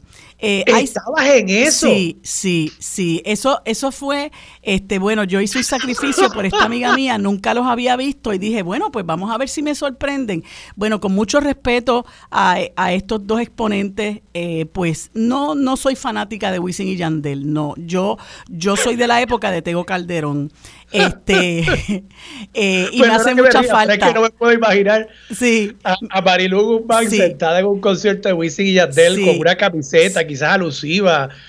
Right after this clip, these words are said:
Speaker 2: al dúo para la historia, creo que es que se llaman
Speaker 1: Sí.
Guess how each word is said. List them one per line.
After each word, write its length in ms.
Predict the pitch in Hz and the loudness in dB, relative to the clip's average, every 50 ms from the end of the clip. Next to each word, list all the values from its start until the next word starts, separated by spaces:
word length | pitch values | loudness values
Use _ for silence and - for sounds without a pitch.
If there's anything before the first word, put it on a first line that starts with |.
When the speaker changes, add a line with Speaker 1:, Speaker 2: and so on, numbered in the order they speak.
| - - - - | -20 -20 -12 -2
Speaker 2:
al 240 | - 170 170 160 139 | 2 2 2 2 2
dúo 260 | 170 185 190 214 214 | 4 6 6 6 6
para 160 | 233 240 226 | 4 2 4
la 60 | 214 | 4
historia, 420 | 190 139 - - 240 240 247 196 160 | 0 0 0 2 4 4 4 4 2
creo 160 | 156 165 175 | 2 0 0
que 100 | 170 220 | 0 -2
es 40 | 202 | -6
que 160 | - 214 185 | -4 -4 -2
se 140 | 147 190 180 | -2 -2 0
llaman 260 | 190 190 190 190 190 | 0 0 0 0 -2
Speaker 1:
Sí. 80 | 180 190 | -2 0